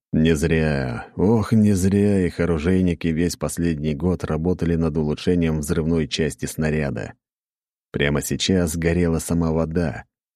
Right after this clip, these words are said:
а вместе с ней и странные корабли, что шли в их сторону.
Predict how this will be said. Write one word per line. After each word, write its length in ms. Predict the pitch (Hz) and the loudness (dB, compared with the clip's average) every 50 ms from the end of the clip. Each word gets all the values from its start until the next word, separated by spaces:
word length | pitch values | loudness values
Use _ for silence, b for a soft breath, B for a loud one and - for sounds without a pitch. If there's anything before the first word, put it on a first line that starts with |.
| _ _ _ | _ _ _
а 140 | 76 80 92 | 0 0 2
вместе 420 | 90 95 104 104 98 - - 95 | 4 4 4 4 2 0 -2 -4
с 140 | 87 - - | -4 0 2
ней 340 | 95 98 98 95 95 92 90 | 2 4 4 4 4 2 2
и 20 | |
странные 600 | 85 - - 90 90 92 90 90 90 87 85 82 | 0 -2 -4 -2 0 2 2 2 2 2 0 0
корабли, 500 | - 82 80 82 82 90 98 95 87 78 | 0 -2 -2 0 0 0 0 0 0 0
что 240 | 67 - - 67 62 | -2 -4 -6 -8 -8
шли 280 | 62 - - 85 80 73 | -6 -4 -2 -2 -2 0
в 100 | 71 71 | -2 -4
их 100 | - - | -6 -6
сторону. 580 | - - - 82 71 65 - 50 50 - - | -8 -4 -2 -2 -2 -4 -6 -10 -10 -12 -14